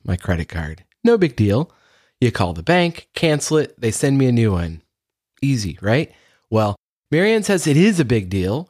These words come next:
because it also happens to be the card attached to several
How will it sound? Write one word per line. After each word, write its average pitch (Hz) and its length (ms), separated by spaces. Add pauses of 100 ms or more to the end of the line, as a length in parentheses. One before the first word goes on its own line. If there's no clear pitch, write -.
because 127 480
it 120 160
also 147 320
happens 123 360
to 107 40
be 117 80
the 104 80
card 110 300
attached 107 460
to 98 80
several 104 520